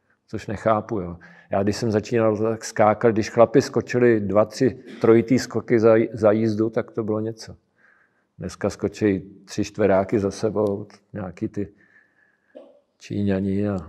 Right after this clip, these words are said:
a nevím kdo. Je to normální. Takže Nagano určitě, ale, ale těch, těch zážitků je spousta, abych spou-,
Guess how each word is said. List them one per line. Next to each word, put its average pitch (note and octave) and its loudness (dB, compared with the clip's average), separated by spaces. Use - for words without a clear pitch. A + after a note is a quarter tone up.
a G#2 -12
nevím F#2+ -10
kdo. F#2+ -8
Je G2 -14
to G2+ -10
normální. F#2+ -8
Takže B2 4
Nagano A2+ 6
určitě, B2+ 6
ale, A#2 8
ale A2 2
těch, A2+ -4
těch A#2 -2
zážitků G#2+ 2
je B2+ 6
spousta, A2 2
abych A2 -2
spou-, A2 0